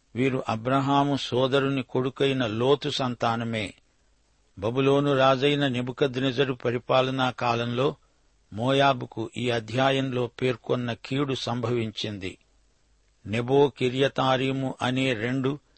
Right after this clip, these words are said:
ఇశ్రాయేలు పట్టణాలను మోయాబు గెలుచుకుంది. అలాగే హెష్బోను కూడా.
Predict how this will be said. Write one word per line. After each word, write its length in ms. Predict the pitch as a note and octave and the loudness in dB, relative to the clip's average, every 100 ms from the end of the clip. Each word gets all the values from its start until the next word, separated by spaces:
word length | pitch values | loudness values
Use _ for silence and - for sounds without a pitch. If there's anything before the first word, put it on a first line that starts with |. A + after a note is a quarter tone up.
| _ _ | _ _
ఇశ్రాయేలు 680 | A2+ - C3+ C3+ C3+ C3+ B2+ | -6 -2 2 2 4 2 0
పట్టణాలను 840 | B2 A#2+ - B2 B2 A#2+ B2 C#3 - _ _ F#2 | -2 -4 -2 -2 0 0 -2 -4 -8 _ _ -8
మోయాబు 520 | A2+ C3 C3 B2 A2+ | -2 2 2 2 0
గెలుచుకుంది. 840 | G#2+ A#2+ A#2 - - A2+ A2 B2+ - _ _ _ _ _ _ | -2 -2 -2 -8 -6 -4 -4 -6 -8 _ _ _ _ _ _
అలాగే 500 | G#2 B2+ C3+ C3 C#3+ | 0 2 4 2 0
హెష్బోను 640 | B2+ A#2+ - - C#3 C3 | 0 -2 -6 0 2 2
కూడా. 380 | B2 A2 G#2 F2+ | -2 -4 -2 -4